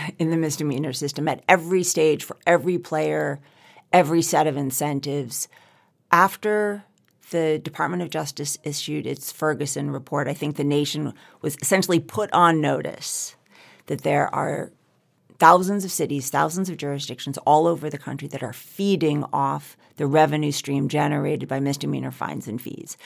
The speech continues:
We are only just starting to grapple with that economic reality. Those incentives affect courts, they affect prosecutor offices, they affect public defender offices, probation offices, sheriffs. You,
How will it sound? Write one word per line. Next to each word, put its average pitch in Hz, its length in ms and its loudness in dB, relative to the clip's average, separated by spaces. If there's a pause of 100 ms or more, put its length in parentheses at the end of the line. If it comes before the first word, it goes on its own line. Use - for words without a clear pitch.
(140)
We 147 100 0
are - 180 0
only 165 240 6
just 156 340 2
starting 143 340 -2
to 143 100 -6
grapple 143 600 2
with 151 120 -6
that 143 220 -4 (120)
economic 147 720 2
reality. - 640 -6 (840)
Those 175 280 10
incentives 151 720 0
affect - 400 -6
courts, 202 360 0
they - 100 -6
affect - 240 -16
prosecutor 165 540 -4
offices, 147 380 -10
they - 100 -14
affect - 220 -10
public - 260 -8
defender 185 400 0
offices, - 320 -4
probation 156 520 -4
offices, 147 380 -8
sheriffs. 160 320 -4
You, 139 120 -10